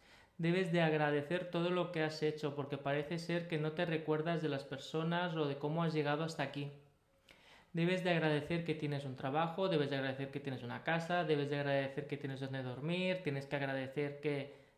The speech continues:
te has levantado hoy, tienes que agradecer que tienes nuevas oportunidades. Debes de agradecer tu realidad para poder dar cabida a que entren cosas nuevas, porque parece que estás como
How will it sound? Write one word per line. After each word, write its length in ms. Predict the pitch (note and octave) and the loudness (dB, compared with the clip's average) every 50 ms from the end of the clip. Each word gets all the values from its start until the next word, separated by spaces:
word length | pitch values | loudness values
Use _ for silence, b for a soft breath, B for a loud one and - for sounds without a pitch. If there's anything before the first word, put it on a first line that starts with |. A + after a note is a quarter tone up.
| _ _ | _ _
te 80 | - E3+ | 0 2
has 160 | D#3 D3 C#3 | 2 2 2
levantado 500 | C#3 C#3 C3+ C3+ C3 C3 C3+ C3 B2+ C3 C#3 | 2 2 2 0 0 0 0 2 4 6 6
hoy, 440 | D#3 E3+ F3+ F3+ F3+ F3+ F3+ F3+ F3 | 6 6 6 6 4 2 2 -2 -2
tienes 180 | - D3+ C#3 - | -2 2 6 6
que 80 | - | 8
agradecer 880 | D3+ D3 D3 C#3+ C#3+ C#3 C#3 C#3 - D#3 D3+ D3+ D3+ - - - - - | 8 6 2 2 2 2 0 2 4 4 4 4 2 -2 -10 -14 -14 -6
que 100 | - D#3+ | -2 -2
tienes 320 | D#3 D#3 E3 D#3 D3+ D3+ D#3 | 0 0 2 0 0 2 4
nuevas 440 | E3 E3 E3+ E3+ E3 D#3 C#3 C3 C#3 | 4 4 6 6 6 4 4 2 0
oportunidades. 960 | B2+ - - B2+ B2+ - B2+ B2+ B2 A#2 A2+ A2+ A#2 A2 G2+ - - - - _ B B B B B B B B | -4 -6 -8 -10 -8 -8 -8 -6 -6 -6 -6 -8 -8 -8 -10 -12 -16 -20 -20 _ B B B B B B B B
Debes 300 | - E3 F3 F#3+ G3+ F#3+ | 0 2 4 4 4 4
de 80 | F3+ F#3 | 4 6
agradecer 640 | E3+ D#3+ D#3 D3+ D3+ D3+ D3 D3 - E3 D#3+ D#3+ - | 6 6 8 8 6 6 4 2 2 0 0 2 0
tu 80 | D3+ | -2
realidad 580 | C3+ C#3 C3+ C3 C3+ C#3 D3 E3 F#3 G3+ G3+ G3+ | 0 2 2 2 2 2 4 6 6 6 4 4
para 320 | - F3 D#3 D3 C#3+ C#3+ | 4 4 4 4 4 2
poder 380 | - D3 C#3 C#3+ D#3+ F3 F3+ E3 | 0 0 2 4 2 2 2 2
dar 200 | F3+ F3 E3+ E3 | 2 0 2 2
cabida 600 | - D#3+ D3+ D#3+ E3 E3 F3+ F3+ F3 - - C3 | 2 2 2 2 2 2 2 0 0 -2 -4 -6
a 100 | C3 - | -6 -4
que 100 | - D3+ | -2 -2
entren 300 | C#3+ C#3+ D3 D#3 C#3+ C3+ | -2 -2 -2 -2 -4 -2
cosas 380 | - C#3 C3 - - D3 C#3+ D3+ | -4 -6 -6 -4 -4 -4 -2 0
nuevas, 480 | D#3+ E3+ F3+ E3+ E3+ E3+ F3 F3+ F3+ | 0 2 2 2 4 2 2 2 -2
porque 320 | - - F3+ E3 E3 D#3+ D#3 | -2 -2 -2 0 0 0 0
parece 400 | - D3+ D3+ D3+ D3+ F3+ F3+ F3+ | 2 2 2 2 2 0 -2 -2
que 80 | E3+ | -4
estás 260 | D3+ - - D#3+ E3 | -4 -4 -4 -6 -4
como 380 | - - F3 F3 F3+ F#3 F3+ B | -4 -2 0 2 2 0 0 B